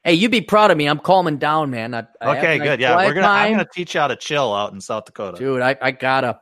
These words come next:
Speaker 1: because I've, I've been going way too hard and way too fast. Um,
Speaker 2: Yeah, don't worry. Just, uh, you come to the School of D T.
Speaker 1: All right, cool.
Speaker 2: D-, D-, D T U.
Speaker 1: Um, R D K legal dot com. Go visit R D K legal dot com, uh, and visit Russell.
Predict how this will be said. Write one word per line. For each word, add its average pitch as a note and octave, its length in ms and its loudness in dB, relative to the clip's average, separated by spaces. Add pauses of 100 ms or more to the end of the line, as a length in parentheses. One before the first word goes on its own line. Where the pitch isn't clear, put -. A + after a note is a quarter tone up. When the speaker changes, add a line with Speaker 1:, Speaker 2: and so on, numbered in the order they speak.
Speaker 1:
because A#2+ 480 -8
I've, B2 460 -4
I've C3 140 -8
been C3 140 -8
going A#2 220 -6
way A#2+ 160 -2
too A#2+ 180 -10
hard A2+ 140 -2
and G#2+ 80 -8
way G#2+ 120 -6
too G#2 160 -18
fast. G2 500 -12 (140)
Um, F#2+ 360 -12 (220)
Speaker 2:
Yeah, G#2 140 -14
don't C#3 180 0
worry. D#3+ 220 2
Just, C3 340 -12
uh, B2+ 140 -2
you B2 140 -8
come C3+ 220 -8
to C3+ 60 -10
the C#3 60 -10
School C#3+ 320 -6
of C#3 80 -6
D C#3+ 100 -8
T. G#2 300 -10 (240)
Speaker 1:
All B2 80 0
right, A#2 100 -2
cool. A#2 180 -2
Speaker 2:
D-, C3+ 60 -6
D-, - 300 -18
D C3 120 -6
T D3 140 -8
U. A2 320 -4 (880)
Speaker 1:
Um, B2 520 0 (480)
R F#3+ 160 4
D G#3+ 180 0
K A3+ 240 6
legal A3 340 4
dot F3+ 300 2
com. G3+ 420 2 (160)
Go G#3+ 100 2
visit F#3 280 -2
R F3+ 120 2
D D#3+ 120 -6
K E3+ 220 -4
legal D#3+ 280 -4
dot D3 220 -2
com, F#3+ 420 0
uh, D3 420 -2
and D#3+ 100 -8
visit F#3+ 240 -6
Russell. A#3 420 0